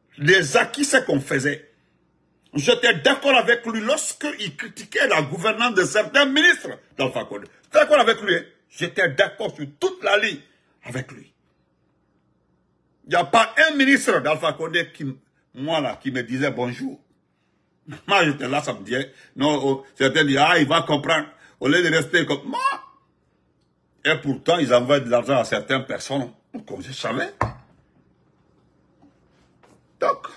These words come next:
je vais terminer par remercier M. Koumara. <laughs> Voilà ce que M. Koumara. M. Koumara, c'est le secrétaire administratif du R P G Arc-en-Ciel.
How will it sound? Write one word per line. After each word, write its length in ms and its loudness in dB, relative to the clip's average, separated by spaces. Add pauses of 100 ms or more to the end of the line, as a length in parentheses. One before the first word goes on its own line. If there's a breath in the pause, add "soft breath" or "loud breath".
(440)
je 100 -4
vais 280 4
terminer 380 2
par 260 2 (180)
remercier 520 0
M. 100 -2 (200)
Koumara. 460 -6 (380)
<laughs> 1120 -10
Voilà 260 6
ce 100 -6
que 120 0
M. 120 6 (220)
Koumara. 540 2 (1300 soft breath)
M. 280 2
Koumara, 440 6
c'est 200 2
le 80 4
secrétaire 500 -2
administratif 680 -2
du 140 -8
R 200 -4
P 100 -4
G 100 -8
Arc-en-Ciel. 600 -14